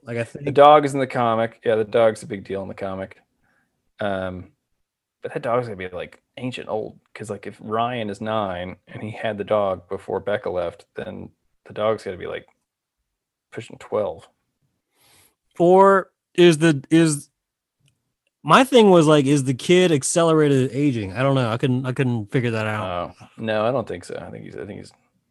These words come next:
Speaker 2: aged at a normal rate.
Speaker 1: Okay. Uh, yeah. So the showdown obviously ends with Butcher having the blackmail over Vought to keep himself and Huey alive.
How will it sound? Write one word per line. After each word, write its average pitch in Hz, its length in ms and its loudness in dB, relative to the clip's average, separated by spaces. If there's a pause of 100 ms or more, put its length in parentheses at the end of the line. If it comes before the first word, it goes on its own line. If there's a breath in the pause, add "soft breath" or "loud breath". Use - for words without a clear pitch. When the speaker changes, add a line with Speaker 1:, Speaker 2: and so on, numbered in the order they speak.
Speaker 2:
aged - 240 -16
at 101 80 -16
a - 60 -12
normal 101 300 -16
rate. - 240 -12 (340)
Speaker 1:
Okay. 104 240 -8 (1500 soft breath)
Uh, 131 460 2
yeah. 127 200 0
So 131 140 -4
the 120 80 -4
showdown 147 520 0
obviously 139 360 0
ends 135 220 0
with 127 440 0 (520 soft breath)
Butcher 135 880 2
having 127 360 2
the 110 40 -4
blackmail 123 720 0
over 113 200 -2
Vought 127 460 -2
to 135 60 -10
keep 123 220 -4
himself 123 540 0
and 113 120 -2
Huey 127 220 2
alive. 123 640 -2